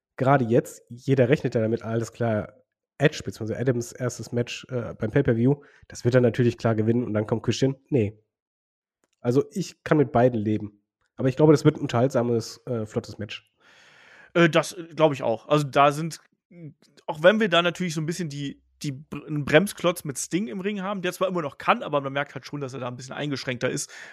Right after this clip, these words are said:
Speaker 2: was so das Drumherum angeht. Aber nichtsdestotrotz, äh, ich rechne auch wieder schön mit fiesem,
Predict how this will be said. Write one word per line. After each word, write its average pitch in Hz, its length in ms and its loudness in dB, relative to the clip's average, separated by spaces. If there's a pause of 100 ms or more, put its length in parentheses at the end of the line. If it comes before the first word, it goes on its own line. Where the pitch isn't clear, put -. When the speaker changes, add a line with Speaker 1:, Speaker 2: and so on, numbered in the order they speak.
Speaker 2:
was 131 160 2
so 127 220 0 (280)
das 135 140 -6
Drumherum 131 400 -4
angeht. 147 340 -2 (400)
Aber 156 200 4
nichtsdestotrotz, 135 680 0
äh, 139 200 -2
ich 147 280 -12 (220)
rechne 165 240 2
auch 156 180 0
wieder 143 180 4
schön 160 240 4
mit 156 220 0 (800)
fiesem, 190 600 -4